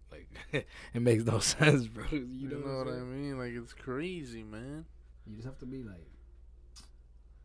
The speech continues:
Speaker 2: He's
Speaker 1: you know what I'm saying? You, it's just where the mo-, it's just where the money is at the end of the day.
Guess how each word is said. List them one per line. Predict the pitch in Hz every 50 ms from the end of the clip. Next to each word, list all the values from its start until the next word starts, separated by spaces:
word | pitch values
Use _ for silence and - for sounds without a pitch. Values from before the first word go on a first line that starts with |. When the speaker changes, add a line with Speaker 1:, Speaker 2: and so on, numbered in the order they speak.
| - - - - - - - - - - - - - - - - - - - - - - - - - - -
Speaker 2:
He's | 160 156 - - 143
Speaker 1:
you | 147
know | 151 156
what | 151
I'm | 147
saying? | 135 160 156 147 135
You, | 135 147 147
it's | 127 123 127 -
just | 156 151 117
where | 123 143 143
the | 131 131
mo-, | 127 135
it's | 120 95 127 113
just | - 147 131 120
where | 127 135
the | 120 113
money | 98 104 110 107 98 92
is | 90 85 85 87 - - - - -
at | 92 90
the | 90 87
end | 90 85
of | 85
the | 87 82
day. | 80 80 80 80 92